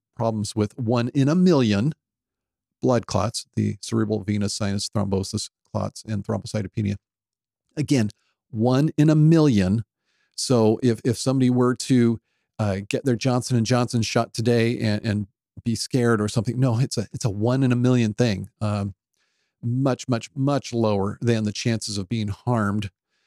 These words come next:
uh, and even having permanent harm or, or even death.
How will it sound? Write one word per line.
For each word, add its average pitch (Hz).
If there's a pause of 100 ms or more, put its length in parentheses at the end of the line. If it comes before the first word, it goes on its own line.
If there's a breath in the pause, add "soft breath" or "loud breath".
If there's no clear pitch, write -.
(280)
uh, 98
and 113
even 117
having 104 (100)
permanent 151 (100)
harm 98 (460)
or, 101 (120)
or 120
even 104
death. 127